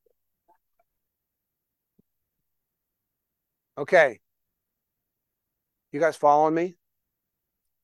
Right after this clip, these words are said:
God's got a plan. I wanna be part of it. That's, that's what I want to do with my life. That's than someone talking me in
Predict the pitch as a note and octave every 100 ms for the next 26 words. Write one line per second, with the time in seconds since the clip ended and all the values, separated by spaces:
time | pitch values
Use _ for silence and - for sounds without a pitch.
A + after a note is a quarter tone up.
0 | _ _ _ _ _ _ _ D3 E3 D3+
1 | D#3+ D#3+ C3+ - D3 E3 C#3 C#3 - D3
2 | E3 E3 D3+ C#3 - C#3 C#3 A#2+ G#2 _
3 | _ _ _ _ _ _ _ _ _ _
4 | _ _ _ _ D#3 E3+ - E3 E3+ D#3
5 | E3+ D#3+ D3 C#3 D#3 D3+ - C#3+ D3+ C#3+
6 | C3 B2 A#2 A2 A#2+ C3+ A2 A2 - _
7 | _ _ _ _ _ _ _ _ - D#3+
8 | - - _ _ _ - B2+ - C#3+ C3+
9 | - D#3 C#3+ - F3+ E3+ - D3+ D3 D3
10 | D#3 C#3+